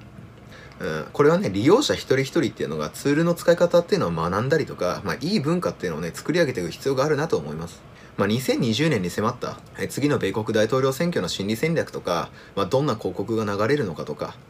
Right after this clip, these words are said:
え、これ見ていくとかなり面白いんじゃないかなと思います。まあ、ただし、ターゲティング広告には金がかかるわけです。まあ、先ほども言ったように、トランプさんはね、ヒラリーさんの八十九点四倍もの広告費をかけてます。したがって、日本国内でも情勢が荒れた時っていうのは、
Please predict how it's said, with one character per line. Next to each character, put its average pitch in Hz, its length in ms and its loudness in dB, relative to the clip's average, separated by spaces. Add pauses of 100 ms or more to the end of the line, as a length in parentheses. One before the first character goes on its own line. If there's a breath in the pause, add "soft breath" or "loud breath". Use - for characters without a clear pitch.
(160)
え、 101 140 -4
こ 143 100 4
れ 139 80 0
見 180 100 0
て 190 80 2
い - 40 4
く - 80 -10
と 87 100 -4
か 135 100 -2
な 127 100 0
り 87 60 -2
面 90 140 -2
白 147 180 0
い - 20 2
ん 147 40 0
じ 113 80 -2
ゃ - 20 -2
な 131 120 -2
い - 40 -2
か 104 100 -2
な 113 120 -4
と - 80 -4
思 - 180 -8
い - 20 -10
ま - 120 -12
す。 - 120 -20 (280 loud breath)
ま 117 120 0
あ、 - 20 4
た 202 100 6
だ 156 80 4
し、 110 180 0
タ - 140 2
ー 139 60 4
ゲ 175 100 4
テ 202 80 4
ィ 202 40 4
ン 214 40 4
グ 208 60 2
広 220 180 4
告 135 180 2
に 90 80 -4
は 76 80 -4
金 80 240 -4
が 131 120 -2
か 131 120 0
か 151 80 0
る 139 80 0
わ - 80 -6
け - 80 -10
で - 80 -12
す。 - 140 -18 (1040 loud breath)
ま - 60 -4
あ、 - 20 -2
先 113 220 2
ほ 190 80 4
ど 214 80 8
も 208 60 6
言 202 60 0
っ - 40 -12
た 220 60 8
よ 196 120 6
う - 20 2
に、 98 240 -2 (200)
ト - 120 4
ラ 190 60 6
ン 202 60 0
プ - 40 -6
さ 101 120 0
ん 87 40 0
は 87 80 0
ね、 85 220 -6
ヒ - 120 2
ラ 185 100 4
リ 143 80 2
ー 110 40 -4
さ 80 140 -4
ん 87 60 -2
の 87 60 -4
八 113 340 -2
十 208 160 2
九 208 180 -2
点 90 160 0
四 107 200 0
倍 156 120 2
も 175 80 4
の 117 80 2
広 104 200 -2
告 127 180 -2
費 147 120 0
を 139 40 -2
か 107 120 -6
け 90 100 -6
て - 80 -8
ま - 100 -12
す。 - 120 -20 (340)
し - 100 -6
た 160 100 6
が 170 80 6
っ 175 80 2
て、 - 340 4 (380 loud breath)
日 117 100 2
本 196 160 2
国 214 240 6
内 180 140 4
で 98 80 2
も 85 100 -2
情 104 200 0
勢 135 160 4
が 131 100 8
荒 135 80 6
れ 151 60 2
た 170 80 4
時 170 360 -4
っ - 120 -20
て 127 100 -4
い 127 60 0
う 113 40 0
の 90 140 -2
は、 104 240 -2